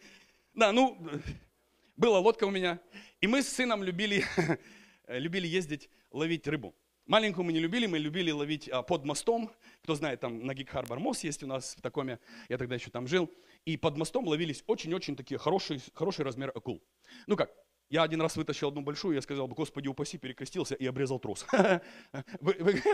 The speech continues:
<laughs> знаешь, ты тянешь, тянешь, тянешь, тянешь, и потом из пучины морской такое лицо появляется. Я думаю: "Господи". Я даже фотографию с этим не хочу делать. Мне стало страшно, я обрезал трос. Ты рыбу, ты акулу на леску не ловишь, если кто знает. Ты в конце вешаешь трос,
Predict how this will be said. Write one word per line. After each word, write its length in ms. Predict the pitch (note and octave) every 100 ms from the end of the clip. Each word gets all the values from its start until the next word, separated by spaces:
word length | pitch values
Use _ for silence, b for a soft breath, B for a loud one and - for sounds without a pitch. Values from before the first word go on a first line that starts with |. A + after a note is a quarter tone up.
| -
<laughs> 280 | - C4+ B3
знаешь, 200 | - D4+ - B3+ A#3+ -
ты 100 | G3+
тянешь, 440 | - C4+ B3 -
тянешь, 340 | F#3 C3+ C3
тянешь, 320 | - A#3 A#3+ -
тянешь, 280 | E3 D3 B B
и 40 | F#3
потом 260 | F#3+ F#3+
из 200 | F#3 E3+
пучины 400 | - F3 A3 G#3+
морской 360 | G#3 G3 - D3
такое 300 | C3+ - G3+
лицо 220 | A3 -
появляется. 480 | C#3+ C#3 C3 A2+ C3
Я 40 | B2+
думаю: 160 | C3+
"Господи". 400 | D#3+ - B2+ C3 _ B B B
Я 140 | F3+
даже 180 | F#3+ F#3
фотографию 540 | G3+ G3 G3+ D#3 C3+
с 60 | B2
этим 160 | A#2+ A#2+
не 80 |
хочу 220 | A2+ A2+ A2
делать. 200 | F#2+ C3
Мне 120 | F3+
стало 220 | A3+ G3+
страшно, 280 | - G#2 G#2+
я 140 | C#3+
обрезал 280 | D#3 C#3+ A#2+
трос. 260 | F#2 D#2+ _ _ _ _ _ _ _ _ _ _ _ _ _ _ B B B B B B B _ _ -
Ты 80 |
рыбу, 380 | E3 F3 D3+ B2+
ты 180 | B2 E3
акулу 340 | C#3+ E3 F#3
на 120 | C#3 C#3
леску 280 | D3+ -
не 80 | C#3
ловишь, 260 | C3 G2 -
если 140 | -
кто 160 | G#2 G#2+
знает. 240 | G2+ F#2
Ты 220 | - A2+
в 80 | G2+
конце 260 | C3 A#2+ D3
вешаешь 320 | B2+ A#2+ G2+
трос, 260 | G2+ E2+